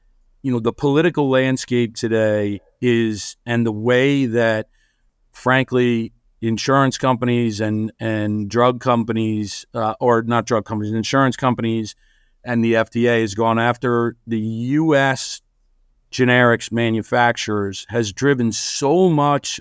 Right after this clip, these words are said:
of our supply chain offshore that it should be,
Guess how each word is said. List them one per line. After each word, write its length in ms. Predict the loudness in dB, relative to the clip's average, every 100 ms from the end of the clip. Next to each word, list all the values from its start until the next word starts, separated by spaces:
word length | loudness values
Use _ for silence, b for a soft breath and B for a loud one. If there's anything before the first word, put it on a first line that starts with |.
| -6
of 160 | -2 0
our 400 | 2 4 2 -2 _
supply 640 | -12 -8 -8 -2 2 2 2
chain 460 | -2 -2 -2 -4 -4
offshore 920 | -2 -2 -4 -4 -2 0 -2 -6 -14 _ _ _ _ _ -2
that 80 | 0
it 100 | 0
should 300 | 0 0 2
be, 320 | 2 0 -2